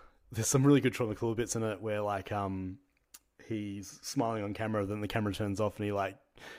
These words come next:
goes into a corner and starts, like, drinking and smoking. It's, it's pretty funny. Um, but yeah, it is, it is kind of like a place filler episode, and I like the fact that they didn't, like,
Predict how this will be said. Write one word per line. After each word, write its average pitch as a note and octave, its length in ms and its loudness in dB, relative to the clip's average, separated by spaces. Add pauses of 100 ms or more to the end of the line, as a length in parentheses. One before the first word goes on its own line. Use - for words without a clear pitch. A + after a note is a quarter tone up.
(140)
goes A#2+ 220 8
into G#2 160 2
a G2+ 40 2
corner G#2 220 2
and G2 100 2
starts, F#2+ 380 0
like, G2 160 0
drinking G2 380 -2
and F#2+ 100 -2
smoking. G2 420 -2
It's, F2+ 160 -8
it's F#2+ 240 -8
pretty G2 200 -8
funny. G2 340 -6 (640)
Um, G#2 680 0 (300)
but C3+ 120 8
yeah, A#2+ 140 8
it A#2+ 260 2
is, B2 200 0
it A#2+ 120 -2
is A2+ 120 4
kind G#2+ 180 -2
of F#2+ 40 -2
like F#2 160 -2
a F#2+ 60 -2
place F#2 280 -4
filler F#2 400 -4
episode, F2+ 380 -4
and F2 240 -8
I G2 60 0
like A2+ 180 6
the G#2+ 60 -4
fact A2 180 0
that G#2 60 -4
they G2 80 -2
didn't, G2 380 -4
like, F2+ 260 -4